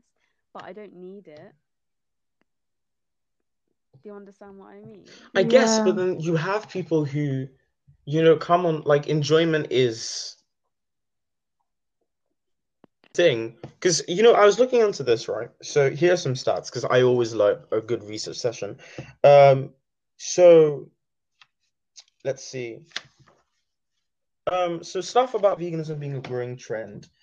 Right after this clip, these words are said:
Speaker 2: Um, let's see. Six hundred thousand vegans are in Great Britain at the moment, as of, I think,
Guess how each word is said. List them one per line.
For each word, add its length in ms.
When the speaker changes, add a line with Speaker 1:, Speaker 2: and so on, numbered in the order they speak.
Speaker 2:
Um, 640
let's 240
see. 360
Six 360
hundred 340
thousand 440
vegans 760
are 340
in 420
Great 300
Britain 480
at 200
the 80
moment, 420
as 180
of, 240
I 80
think, 240